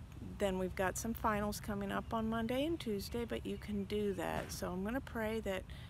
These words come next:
everything goes well for you and, um, also for our, our country and our world today. So let's just pray.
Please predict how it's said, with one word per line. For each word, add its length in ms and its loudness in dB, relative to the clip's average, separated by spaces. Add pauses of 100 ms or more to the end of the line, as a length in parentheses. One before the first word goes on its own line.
(140)
everything 400 0
goes 340 2
well 240 6
for 200 -4
you 460 2
and, 240 -2 (440)
um, 420 -2 (320)
also 460 4
for 320 2
our, 340 4
our 240 4
country 460 -2
and 100 0
our 120 0
world 340 -2
today. 320 -6
So 180 -6
let's 300 -2
just 240 -6
pray. 280 -8